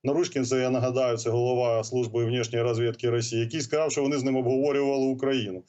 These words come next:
Насправді там було не так. Вони обговорювали події в Україні, за словами Наришкіна. І, е, зовсім це не було про переговори. Нагадаю, що стамбульське комюніке, яке готували представники української влади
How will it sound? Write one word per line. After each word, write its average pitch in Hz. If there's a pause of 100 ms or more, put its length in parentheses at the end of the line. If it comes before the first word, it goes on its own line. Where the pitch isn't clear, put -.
(240)
Насправді 180
там 170
було 175
не 196
так. 135
Вони 139
обговорювали 180
події 165
в 127
Україні, 127
за 123
словами 127
Наришкіна. 113 (500)
І, 165
е, 156
зовсім 175
це 170
не 156
було 147
про 139
переговори. 123
Нагадаю, 143
що 123
стамбульське 160 (100)
комюніке, 135
яке 120
готували 147
представники 135
української 139
влади 107